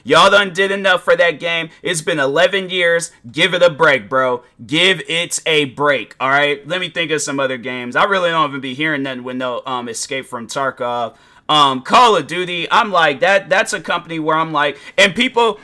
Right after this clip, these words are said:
the funny thing was, is that people was comparing the developers behind Helldivers two to Activision, and I'm like, there's no comparison,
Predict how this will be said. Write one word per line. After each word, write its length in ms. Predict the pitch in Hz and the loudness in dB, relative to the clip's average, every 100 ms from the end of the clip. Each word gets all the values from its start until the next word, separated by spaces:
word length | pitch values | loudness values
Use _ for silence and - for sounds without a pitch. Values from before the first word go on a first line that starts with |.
| - | -6
the 140 | 190 | -4
funny 260 | 165 247 254 | 0 0 0
thing 200 | 202 196 | -6 2
was, 260 | 202 165 | 4 4
is 80 | 156 | 2
that 200 | 160 147 | 2 2
people 360 | 208 214 208 175 | -2 0 2 6
was 260 | 170 151 | 4 4
comparing 560 | - 147 170 170 165 151 | -2 -6 -2 -2 -2 -2
the 80 | 139 | -4
developers 600 | 127 135 151 147 147 139 | -2 0 0 0 -2 -2
behind 400 | 139 147 139 127 | -2 0 0 0
Helldivers 720 | 143 143 143 139 131 131 - | -4 -2 0 0 -2 -8 -10
two 320 | 147 143 139 - - | -8 -8 -10 -16 -14
to 380 | - 160 139 127 | 0 2 2 2
Activision, 840 | 135 147 147 147 151 151 151 156 139 | 2 2 0 -4 -4 -4 -4 -4 -2
and 100 | 151 | 0
I'm 140 | 185 | 2
like, 340 | 175 160 131 | 2 2 0
there's 280 | 120 180 160 | -2 0 0
no 200 | 160 165 | -2 -4
comparison, 800 | 160 143 170 175 151 - 117 123 | -4 -4 2 4 4 -2 -10 -14